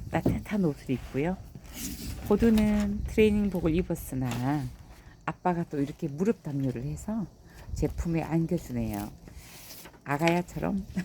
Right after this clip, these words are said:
<laughs> 정말 잘 있어요. 오늘은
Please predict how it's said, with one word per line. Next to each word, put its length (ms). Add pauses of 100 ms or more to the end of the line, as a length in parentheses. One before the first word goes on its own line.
(380)
<laughs> 540
정말 320
잘 240
있어요. 420 (4000)
오늘은 800